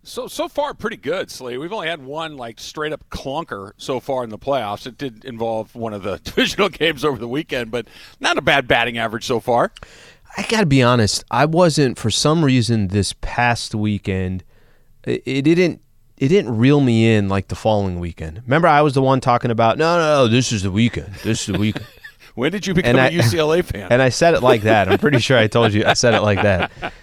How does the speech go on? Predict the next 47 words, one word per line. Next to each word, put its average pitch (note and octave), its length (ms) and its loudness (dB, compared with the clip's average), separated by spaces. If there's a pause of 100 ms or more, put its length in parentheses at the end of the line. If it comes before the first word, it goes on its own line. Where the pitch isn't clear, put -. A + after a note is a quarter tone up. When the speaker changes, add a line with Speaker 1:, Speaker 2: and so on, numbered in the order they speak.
(240)
Speaker 2:
And B2+ 180 2
then, E3+ 200 4
the, F3+ 380 6
I D#3+ 120 6
don't D3 120 4
know, A#2+ 140 6
the, B2+ 140 6
I, B2 80 6 (440)
I B2+ 40 -10
guess D3 260 0
right C3+ 240 6
out D3 160 6
the - 80 0
gate, C3+ 460 4 (120)
um, A2 560 4 (380)
I - 100 4
just C#3+ 240 0
wasn't D3 380 4
as, A2 920 2 (300)
it - 60 -20
just - 180 -10
didn't D3 300 -6
rope C#3+ 240 4
me B2+ 240 2
in C3 100 4
the G#2+ 80 2
way A2 200 6
I G2+ 40 6
was F#2+ 160 2
hoping G2+ 300 0
for. G2+ 340 2 (240)
Not F3+ 220 2
that G3 100 2
the D#3 80 2
games C3+ 300 4
were A2 80 4
bad. G2+ 340 4
I G#2 40 4
mean, A#2 120 2
obviously B2 280 2
the G#2 100 2
Cowboys-Niners G2+ 760 0
game's F#2+ 240 -2
coming G#2+ 280 -2
down G2 200 0
to F#2 120 -6
the F2 280 -2